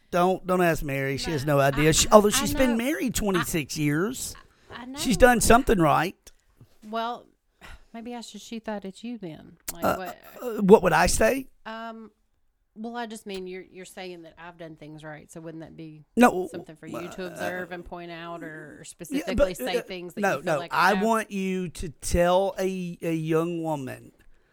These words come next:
Speaker 1: this is, if, if I, that your opinion is, if you are this kind of wife, or you do this, like, this one piece of advice will not fail you in
Speaker 2: Cool.
Speaker 1: making sure that your man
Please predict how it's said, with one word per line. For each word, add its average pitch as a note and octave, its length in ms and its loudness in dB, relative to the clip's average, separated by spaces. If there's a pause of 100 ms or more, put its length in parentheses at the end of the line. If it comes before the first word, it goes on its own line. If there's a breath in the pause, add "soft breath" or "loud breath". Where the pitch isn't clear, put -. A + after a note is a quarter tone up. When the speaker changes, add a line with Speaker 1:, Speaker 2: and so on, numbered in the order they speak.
(680)
Speaker 1:
this E3 540 4
is, E3 420 0
if, E3 320 0
if E3+ 320 0 (160)
I, D#3+ 220 2 (220)
that E3+ 320 0
your E3 320 6
opinion G#3 480 8
is, C#3 280 0
if C#3+ 240 -6
you G3+ 600 0 (340)
are D#3 240 6
this D3+ 300 2
kind F3+ 160 2
of D3+ 80 -2
wife, C3+ 260 -2
or D3 60 -2
you D3 220 -2
do F3 280 4
this, C#3 260 -6
like, D3+ 240 -2
this G3 300 4
one A#3 240 2
piece G#3 240 2
of G3 100 0
advice F3 640 0
will D#3 160 0
not D#3+ 220 2
fail D3 380 0
you A#2+ 300 -16 (500 soft breath)
in E3 120 2
Speaker 2:
Cool. E3 60 0
Speaker 1:
making F3 340 4
sure E3+ 320 2
that C#3+ 240 -6
your E3 600 0
man F3 720 -6